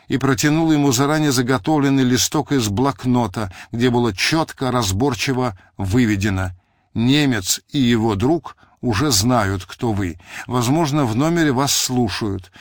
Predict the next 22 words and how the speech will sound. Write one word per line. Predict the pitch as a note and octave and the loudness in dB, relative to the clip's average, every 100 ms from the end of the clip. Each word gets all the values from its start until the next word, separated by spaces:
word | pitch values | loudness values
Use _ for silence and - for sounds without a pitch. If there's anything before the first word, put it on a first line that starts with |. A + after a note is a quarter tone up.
| - - | -20 -6
Возьмите | B2+ A#2+ E3+ - C3+ | -2 0 0 0 0
документы, | A#2 - C3+ A#2 G#2 G2+ G2 A2 | -2 2 2 4 2 0 -4 -4
деньги, | G#2 B2 B2 A2 A2+ | 0 2 2 0 -2
все | G2+ - D3+ | -2 0 0
необходимые | C3 - B2 A#2+ A2+ G#2 G2+ | 0 -2 -4 0 0 2 2
вещи | C3+ C#3+ - F3 - - | 2 0 -2 -4 -6 -6
и | C3 | 0
уходите | C3 B2 A#2 B2 C#3+ D3+ | 2 2 0 0 0 0
со | - C3+ | 0 2
мной. | A#2 G#2+ G2+ F#2+ - - | 2 0 -2 -6 -12 -8
Это | B2 C3+ E3 | -4 -2 -4
крайне | - B2 A2+ A#2 B2 A#2 | -4 -2 0 2 0 0
серьёзно». | - B2 F#2+ F#2 E2+ F#2+ F#2 - _ _ _ - _ | -2 -2 -2 -2 -4 -6 -8 -12 _ _ _ -20 _
Француз | - B2+ A#2+ D#3 - | -4 -2 0 0 0
прочитал | - C3 - A2+ C3 C3+ C#3 | 0 0 2 0 2 2 2
это | B2+ C#3+ - - - | 2 -2 -2 -8 0
и | B2+ | 2
на | B2 | 4
миг | B2 C#3+ | 2 2
стал | - - D3 | 0 0 0
другим | B2+ A#2 G#2 A#2+ | 2 0 2 0
человеком. | G#2+ C#3 B2 G#2 F#2 G#2 F#2 | 0 0 0 0 -2 -4 -6